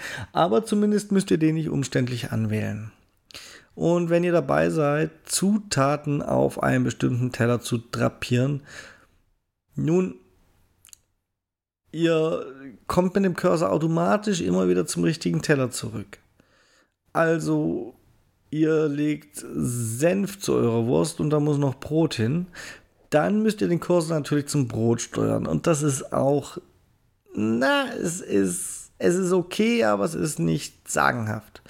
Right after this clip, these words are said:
Und sobald ihr das Brot in der Hand habt, geht euer Cursor aber automatisch zu dem Teller, den ihr als letztes bearbeitet habt. Das heißt, ihr müsst den nicht wieder extra anwählen, ihr spart Zeit, ihr macht ungefähr das, was ihr mit dem Touchscreen auch machen würdet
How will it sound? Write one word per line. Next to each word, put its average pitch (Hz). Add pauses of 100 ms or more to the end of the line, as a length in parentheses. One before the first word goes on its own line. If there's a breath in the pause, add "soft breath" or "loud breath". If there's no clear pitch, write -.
(380 loud breath)
Und 135
sobald 143
ihr 147
das 123
Brot 185
in 165
der 143
Hand 147
habt, -
geht -
euer 123
Cursor 123
aber 117
automatisch 143
zu -
dem 143
Teller, 117
den 117
ihr 113
als 110
letztes 117
bearbeitet 131
habt. - (600 loud breath)
Das 107
heißt, 139
ihr 147
müsst 139
den 139
nicht 131
wieder 131
extra -
anwählen, 151
ihr 120
spart -
Zeit, 139
ihr -
macht 117
ungefähr 113
das, 123
was 113
ihr 117
mit 113
dem 113
Touchscreen -
auch 123
machen 107
würdet 110